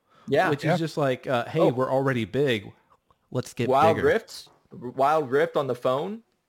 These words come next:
Speaker 1: I mean, Runeterra's on the phone. Uh, T F T's on the phone. Like, they're, they're, they're taking over everything.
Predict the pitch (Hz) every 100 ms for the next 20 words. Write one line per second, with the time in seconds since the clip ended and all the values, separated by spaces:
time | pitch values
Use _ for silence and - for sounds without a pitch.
0 | - 147 147 117 131 185 156 147 170 185
1 | 185 185 196 196 196 202 _ _ _ _
2 | - 135 127 117 110 123 _ _ _ _
3 | _ _ _ _ _ _ _ _ _ _
4 | _ _ _ _ _ - 180 170 175 175
5 | 190 190 196 190 190 185 151 139 113 _
6 | 147 139 156 165 - _ _ 143 160 175
7 | 143 _ - 160 147 139 127 123 113 113
8 | 113 - -